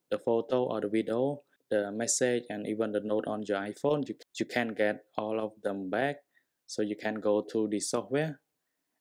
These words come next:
and the link can be found in description. And when you open it,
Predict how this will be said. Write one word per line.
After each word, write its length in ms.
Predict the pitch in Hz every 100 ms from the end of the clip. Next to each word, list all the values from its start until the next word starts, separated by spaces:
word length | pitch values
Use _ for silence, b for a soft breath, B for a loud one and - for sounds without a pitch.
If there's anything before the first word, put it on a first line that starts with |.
| -
and 200 | 113 107
the 60 | 110
link 280 | 120 120
can 140 | 123 113
be 200 | 107 104
found 320 | - 110 113
in 160 | 110 107
description. 640 | - - 120 - 156 165 - B B
And 140 | 110 107
when 100 | 107
you 100 | 107
open 360 | 110 - 123
it, 200 | 151 -